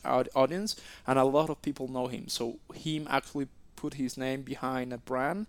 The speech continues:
he actually has to make sure that the service is, is actually a good service.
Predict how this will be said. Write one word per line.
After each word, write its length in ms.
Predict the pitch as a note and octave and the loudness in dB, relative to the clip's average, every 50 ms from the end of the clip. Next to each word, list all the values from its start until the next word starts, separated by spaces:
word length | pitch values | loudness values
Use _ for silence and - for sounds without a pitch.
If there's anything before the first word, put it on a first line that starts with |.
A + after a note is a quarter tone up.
| - - - - - - - - - - - - - | -10 -14 -20 -20 -20 -20 -20 -20 -20 -20 -20 -12 -6
he 180 | - C#3+ D3+ | 2 6 6
actually 280 | D#3 E3 - - E3+ D3 | 6 6 6 2 2 2
has 180 | D3 E3 D#3 - | 2 2 0 0
to 120 | - C3+ | -4 -6
make 200 | C3+ B2+ A#2+ - | -4 -4 -4 -4
sure 300 | - - - B2+ B2+ B2 | -6 -6 -4 -4 -4 -2
that 180 | A#2+ B2+ A#2+ A2+ | 0 0 0 0
the 120 | A2+ A#2+ | -2 -2
service 440 | - - B2 A#2+ G2+ F2 B2 - - | 0 0 0 0 0 -2 -6 -4 -4
is, 280 | A#2+ A2+ A2 - - - - | -4 -4 -4 -6 -8 -8 -6
is 180 | D3 A#2 - | -6 -4 -4
actually 320 | - B2 - - - B2 A#2 | -4 -6 -6 -6 -4 -4 -4
a 40 | A#2+ | -4
good 240 | - B2 - - | -6 -8 -10 -8
service. 400 | - - A#2 A2+ - - - - | -6 -4 -4 -4 -6 -8 -12 -14